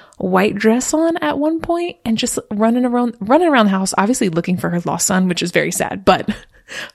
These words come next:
the outfit was killing it. She looked so good. And I was like, "Man, the things I would do to be this, like, almost middle-aged Spanish woman just roaming around in this giant castle in Spain."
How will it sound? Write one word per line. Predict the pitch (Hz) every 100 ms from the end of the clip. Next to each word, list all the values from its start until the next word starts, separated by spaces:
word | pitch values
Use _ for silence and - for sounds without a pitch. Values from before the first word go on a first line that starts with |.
| -
the | 196 -
outfit | 190 269 - 370 370 - - -
was | 170 165
killing | - 180 156 139
it. | 143 -
She | - 202
looked | 185 196 -
so | - 185
good. | 170 165
And | 165
I | 170
was | 180
like, | 180 190
"Man, | 185 180 160 - - -
the | 233
things | 247 277 339
I | 370
would | 359 208
do | 175 175 214
to | 208 196
be | 175 180
this, | 185 180 -
like, | 180 151 - - - _ _ _ _ _ -
almost | 233 220 220 220
middle-aged | 196 196 202 196 190 180 - -
Spanish | - 190 185 190 190
woman | 190 190 196
just | 185 180
roaming | 170 175 175 180
around | 175 175 175 180
in | 175
this | 175 - - -
giant | 175 175 165 165 -
castle | - 160 165 180 175
in | 175
Spain." | - 175 185 208